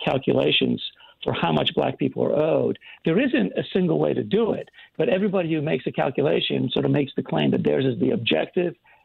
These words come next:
factual way that you would, that you would, you know, calculate damages,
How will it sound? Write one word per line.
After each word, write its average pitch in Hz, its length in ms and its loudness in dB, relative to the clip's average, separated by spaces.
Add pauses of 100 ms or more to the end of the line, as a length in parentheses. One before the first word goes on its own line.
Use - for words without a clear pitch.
(260)
factual 165 500 -2
way 143 280 0
that - 140 -4
you 135 180 0
would, 135 160 0 (340)
that 139 160 -2
you 139 140 2
would, 135 180 0 (200)
you 135 120 -2
know, - 120 2 (380)
calculate 165 580 0
damages, 139 480 -2